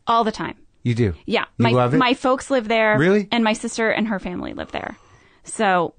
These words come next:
Speaker 1: I go back all the time.
Speaker 2: So is it still, uh, is it, is it okay there?
Speaker 1: Yeah, it's okay. I mean, I, um, there's things about it that I miss and that I like.
Speaker 2: Mm-hmm.
Speaker 1: I'm always surprised at the amount of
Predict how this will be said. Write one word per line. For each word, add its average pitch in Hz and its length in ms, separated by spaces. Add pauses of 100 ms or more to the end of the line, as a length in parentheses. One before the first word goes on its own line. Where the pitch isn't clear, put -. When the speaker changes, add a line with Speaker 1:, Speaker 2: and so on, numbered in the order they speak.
(120)
Speaker 1:
I 214 80
go 214 100
back 196 200
all - 100
the 190 80
time. - 300
Speaker 2:
So - 180
is 135 80
it 131 100
still, 139 440
uh, 123 380
is 123 220
it, 123 240
is 113 160
it 127 80
okay 123 400
there? 185 360 (500)
Speaker 1:
Yeah, 427 540
it's 392 140
okay. 440 420
I - 60
mean, 311 260
I, 349 280
um, 320 420 (640)
there's 320 260
things 330 500
about 247 380
it 254 240
that 226 160
I 226 80
miss 208 300
and 220 100
that 196 80
I 190 80
like. 180 440
Speaker 2:
Mm-hmm. 101 360
Speaker 1:
I'm 240 220
always 262 280
surprised 226 440
at 190 100
the 196 80
amount 175 240
of 170 100